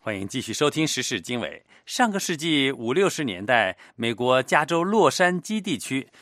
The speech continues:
面临严峻的雾霾问题，但，但是经过几十年的努力，当地的空气质量有了极大的改善。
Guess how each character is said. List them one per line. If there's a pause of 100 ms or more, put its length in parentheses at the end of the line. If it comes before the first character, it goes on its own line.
(120)
面
临
严
峻
的
雾
霾
问
题， (640)
但， (400)
但
是
经
过
几
十
年
的
努
力， (360)
当
地
的
空
气
质
量
有
了
极
大
的
改
善。